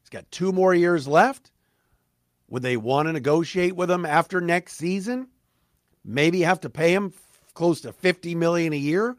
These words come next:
when Deshaun Watson's getting over forty. And what's he won? Daniel Jones just got forty. Like I said, Geno Smith's getting over thirty. Derek Carr's getting close to thirty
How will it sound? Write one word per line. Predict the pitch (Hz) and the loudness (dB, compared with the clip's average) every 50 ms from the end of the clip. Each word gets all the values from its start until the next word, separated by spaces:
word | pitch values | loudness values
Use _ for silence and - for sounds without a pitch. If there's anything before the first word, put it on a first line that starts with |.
| _ _ _ _ _ | _ _ _ _ _
when | _ 127 123 110 | _ -12 -12 -10
Deshaun | 110 - - - 165 165 160 139 | -8 -4 0 2 2 2 2 2
Watson's | 143 165 190 208 202 233 208 185 | 4 4 4 4 2 -2 -8 -4
getting | 165 208 202 208 202 | -2 -2 -2 0 2
over | 202 208 202 202 202 | 4 4 4 2 -2
forty. | 175 - 202 196 208 208 220 220 196 | -2 0 2 2 4 2 0 -4 -8
And | - - _ _ _ _ _ _ _ | -12 -16 _ _ _ _ _ _ _
what's | - 156 160 - | -6 -6 -6 -6
he | - 190 214 | -6 -6 -6
won? | 208 170 131 127 151 180 196 196 - _ _ _ _ _ - | -4 -2 -2 0 0 -2 -2 -6 -14 _ _ _ _ _ -6
Daniel | 135 147 156 160 160 147 | -4 -2 -2 -2 -2 -4
Jones | 104 101 156 160 180 202 202 170 | -2 0 2 4 4 4 2 0
just | 170 185 170 - | -2 -4 -2 2
got | 208 196 196 185 - | 4 4 4 4 2
forty. | - 185 196 202 196 202 196 - _ _ _ _ _ _ _ _ _ _ _ _ _ _ _ | 0 0 2 2 0 -2 -6 -12 _ _ _ _ _ _ _ _ _ _ _ _ _ _ _
Like | - 147 139 151 | -14 -8 -6 -6
I | 147 | -6
said, | - - 196 190 151 104 80 | 0 4 4 4 4 2 -2
Geno | 95 139 156 147 135 | -8 -6 -6 -4 -6
Smith's | - - 151 180 208 196 - | -6 -4 0 0 0 0 0
getting | - 208 202 202 202 | -4 -6 -2 0 0
over | 190 185 190 | 0 0 0
thirty. | 180 - 202 202 202 196 190 185 175 - _ _ _ _ _ _ _ _ _ _ _ _ _ - - - | -2 0 0 0 0 0 -2 -4 -6 -10 _ _ _ _ _ _ _ _ _ _ _ _ _ -20 -10 -8
Derek | 147 117 87 - - | -8 -8 -8 -10 -2
Carr's | - 202 208 214 208 185 156 | 4 6 6 6 6 4 0
getting | - 208 196 202 196 190 | -2 -2 -2 -2 -2 -4
close | - 190 202 196 180 - | -4 -2 -4 -4 -4 -6
to | - - | -10 -8
thirty | - 196 196 196 190 190 185 175 185 | -4 -2 -2 -2 -2 -2 -4 -6 -8